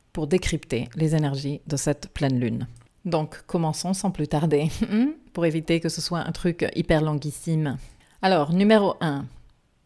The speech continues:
cette lunaison est très intense. Je te le disais tout à l'heure, je te l'ai dit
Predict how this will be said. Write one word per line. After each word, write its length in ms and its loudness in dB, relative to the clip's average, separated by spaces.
cette 260 0
lunaison 600 4
est 140 -2
très 260 4
intense. 560 -8
Je 160 -2
te 140 0
le 160 0
disais 300 -6
tout 160 -12
à 100 -2
l'heure, 440 -4
je 200 -4
te 160 -2
l'ai 140 -4
dit 220 -6